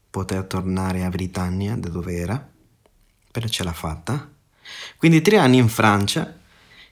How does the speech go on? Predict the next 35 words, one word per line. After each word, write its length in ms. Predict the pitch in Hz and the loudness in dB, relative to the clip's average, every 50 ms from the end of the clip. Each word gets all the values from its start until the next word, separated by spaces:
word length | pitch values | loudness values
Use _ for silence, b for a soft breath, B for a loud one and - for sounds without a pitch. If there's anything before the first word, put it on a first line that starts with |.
| b b _ | b b _
e 200 | - - 185 185 | -4 0 2 2
ritorna 600 | 185 185 180 208 202 190 180 180 175 170 170 - | 4 4 6 6 6 8 8 6 6 6 4 4
a 120 | - 135 | 4 2
Britannia. 520 | 123 127 120 110 - 87 80 - - 82 B B B B B B B - | 4 4 2 2 0 -2 -4 -2 -6 -8 B B B B B B B -10
E 120 | - 127 117 | -4 -2 0
si 120 | - 165 | 0 0
crede 280 | - - 180 190 180 165 | 0 2 2 2 2 2
che 100 | - 139 | 2 0
è 40 | |
stato 440 | 120 - - 131 127 123 - 139 127 | 0 0 0 0 0 2 2 0 0
di 200 | - 117 113 117 | 0 0 0 0
viaggio 520 | 107 107 107 123 131 131 127 113 101 98 101 | 0 2 2 0 2 2 2 0 0 0 -2
in 80 | 95 | -2
un 200 | 101 104 101 95 | 0 0 -2 0
tempo 380 | 92 104 110 123 131 120 - 104 | 0 0 0 0 0 -2 -4 -4
in 120 | 98 90 | -6 -4
Parigi, 420 | 90 90 87 87 87 85 80 - 82 | -4 -6 -4 -4 -4 -6 -6 -6 -6
no? 280 | 85 90 80 - - - _ - - | -6 -6 -8 -8 -12 -16 _ -14 -12
Eh, 200 | 107 90 90 95 110 117 - _ _ | -12 -10 -10 -10 -12 -14 -18 _ _
bello, 400 | - - 87 90 92 92 85 85 | -12 -8 -8 -6 -6 -6 -8 -6
no? 260 | 90 101 117 - - B B B B B B B B B | -6 -6 -6 -6 -8 B B B B B B B B B
È 80 | B 104 | B -8
stato 300 | - - 90 - - 92 | -6 -4 -4 -4 -2 -2
anche 300 | 90 90 90 87 - 82 | -2 -2 -4 -4 -4 -6
a 60 | 78 | -2
Roma, 540 | 82 113 127 135 123 107 107 107 117 120 b b b b b b b b b b b b _ | 0 2 4 4 4 4 4 2 0 -2 b b b b b b b b b b b b _
e... 960 | - - 104 101 104 104 104 101 98 95 95 92 92 92 92 92 92 90 - | -6 -4 -4 -2 -2 -2 -2 -2 -4 -4 -4 -4 -4 -4 -6 -6 -6 -6 -6
ma 240 | - 101 110 113 113 | -2 0 2 2 2
dura 240 | 110 113 160 170 170 | 2 2 2 2 2
in 100 | 151 135 | 2 0
questi 360 | - 151 143 - - - 139 | 0 0 -2 -2 -2 -2 -2
monasteri 800 | 135 117 113 113 104 - - - - 107 98 92 90 90 90 90 - | 0 0 0 0 0 0 -2 -2 -2 0 0 0 -2 -2 -4 -6 -6
circa 520 | - - - - 156 160 165 165 - 139 | -6 -6 -4 -2 -2 -2 -2 -4 -6 -4
venticinque 800 | 127 127 127 123 117 - - 117 - - 160 160 160 160 - 131 92 | -2 -2 -2 -2 -2 -4 -4 -6 -4 -2 0 -2 -2 -2 -2 -4 -4
anni. 400 | 82 73 76 73 73 80 82 | -4 -4 -6 -8 -10 -12 -14